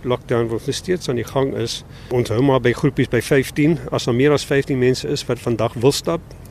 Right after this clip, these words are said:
dan sal ons die groepie maar opbreek in twee of drie of wat ook al nodig het. Ons pas nog steeds toe die, die reëlings wat die regering ingesit het met maskers en die sosiale afstand en,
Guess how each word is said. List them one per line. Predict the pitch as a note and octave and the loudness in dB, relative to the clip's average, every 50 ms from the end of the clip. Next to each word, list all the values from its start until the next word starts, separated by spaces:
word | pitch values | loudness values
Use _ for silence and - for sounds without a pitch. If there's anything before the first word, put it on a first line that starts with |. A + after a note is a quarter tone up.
| - | -14
dan | - C3 A2 A#2 A#2 | -8 -2 -2 -2 0
sal | - - C3 A#2+ | 0 0 0 0
ons | A#2 A2+ | 0 -2
die | - B2+ | -4 -8
groepie | - - C3 - C3 | -6 -6 -6 -4 -2
maar | B2 A#2 - | -2 -2 -2
opbreek | B2+ A#2+ G#2+ - A#2 G#2 - | -4 -6 -2 -2 -2 -2 -2
in | - G#2+ - | -4 -6 -4
twee | - A2+ F#2+ F#2 - - | -4 -4 -4 -4 -6 -4
of | - C3+ A#2 - | -4 -4 -4 -4
drie | - A#2 G#2 G2 G2+ | -6 -6 -6 -6 -8
of | - G2+ - - - - - - - A2 | -8 -8 -10 -12 -14 -14 -12 -10 -10 -6
wat | A2+ B2+ B2 - - | -6 -6 -6 -6 -4
ook | C#3+ B2+ A#2+ - | -4 -4 -4 -2
al | A#2+ A2 | -4 -2
nodig | G#2 G2+ G2 G2 G2 - - | -2 -2 -4 -6 -6 -8 -10
het. | - - - - - - - - - - - - - - - - - - - - - - - - | -12 -12 -12 -16 -16 -16 -14 -14 -14 -14 -14 -14 -16 -16 -16 -16 -18 -18 -18 -18 -18 -18 -16 -6
Ons | - E3 E3 D3+ - - - - - - - | -2 0 0 0 0 -2 -8 -8 -12 -8 -4
pas | - F#3+ - - - | -4 -2 -2 -4 -2
nog | - F#3+ - | -4 -4 -4
steeds | - - - B3 A3+ - - - - | -2 -2 -2 -2 0 0 -2 -2 -2
toe | - G3 F3+ E3 D3 | -2 0 0 0 0
die, | B2+ C#3 C#3 C3+ C3+ C3+ C3+ C3 C3 - - - - - - | 0 0 0 0 0 0 -2 -2 -4 -8 -10 -14 -16 -6 -2
die | A#2+ A#2 A#2+ A2+ | 0 2 2 4
reëlings | A2 C3 E3+ F3+ F3+ D3+ B2+ - | 6 6 8 8 8 6 4 2
wat | - B2 A#2 - - - - - - - - - G#2+ | -2 -2 -2 -2 -16 -20 -18 -18 -18 -14 -12 -8 -4
die | G#2+ A2+ A2+ A2+ | -2 0 2 2
regering | A2+ A2+ - - E3 D#3+ D3 C#3 C3+ | 0 -2 0 2 4 4 4 4 2
ingesit | C3+ - - - - - C3+ - | 0 0 -2 -2 0 0 0 0
het | C#3+ C3 - | 0 0 0
met | C3+ B2+ - | -2 -2 0
maskers | A#2 G#2+ G#2+ A2+ - - C#3+ B2+ - - | -2 -2 -2 -2 -2 0 0 0 0 0
en | C3 A#2 | 0 0
die | A2+ - | 0 0
sosiale | - C3+ A#2+ A2+ - A#2+ A2+ A2 A#2 A#2 A2+ A#2+ | 0 -2 -2 -2 -2 -2 -2 0 -2 -2 -4 -4
afstand | A2+ A2+ - - - - A#2 A#2+ A#2+ - | -6 -6 -8 -8 -6 -4 -4 -4 -4 -4
en, | - A#2+ G#2+ G#2+ A2 | -8 -6 -4 -4 -4